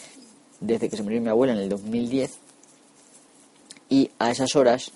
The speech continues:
más o menos, llega ella después de cenar, pues a las nueve y media, a las diez llega. A veces se va con mi madre un rato, llega luego más tarde, a las diez y media, a las once.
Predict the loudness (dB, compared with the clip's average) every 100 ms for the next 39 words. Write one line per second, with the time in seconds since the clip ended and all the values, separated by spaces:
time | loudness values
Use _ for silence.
0 | -8 -6 -2 -2 -4 0 2 4 4 2
1 | -2 0 2 2 2 -2 -2 -4 -12 -12
2 | -12 -12 -12 -16 -16 -10 -6 -4 -2 -2
3 | -2 -2 0 0 0 -2 -6 _ _ -20
4 | -20 -20 -20 -18 -4 2 4 4 2 4
5 | 4 4 2 2 0 0 4 4 4 -6
6 | -8 -20 -20 -20 -12 -10 -2 0 0 0
7 | -4 -6 0 2 2 -2 -4 -4 -4 -2
8 | -4 -6 -6 -8 -10